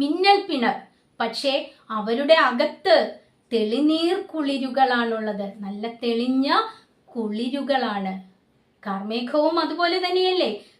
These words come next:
കാർമേഘം ഇങ്ങനെ മഴ പെയ്യിക്കാനായിട്ട് വരുമ്പോൾ മിന്നൽ പിണരുകൾ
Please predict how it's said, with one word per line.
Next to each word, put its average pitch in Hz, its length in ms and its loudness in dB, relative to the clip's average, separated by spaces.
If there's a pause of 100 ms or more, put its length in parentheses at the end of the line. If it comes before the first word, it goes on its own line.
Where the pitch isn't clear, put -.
(100)
കാർമേഘം 254 520 -2
ഇങ്ങനെ 320 260 2
മഴ 302 220 0 (100)
പെയ്യിക്കാനായിട്ട് 339 760 0
വരുമ്പോൾ 330 500 4 (340)
മിന്നൽ 277 460 4 (100)
പിണരുകൾ 277 480 0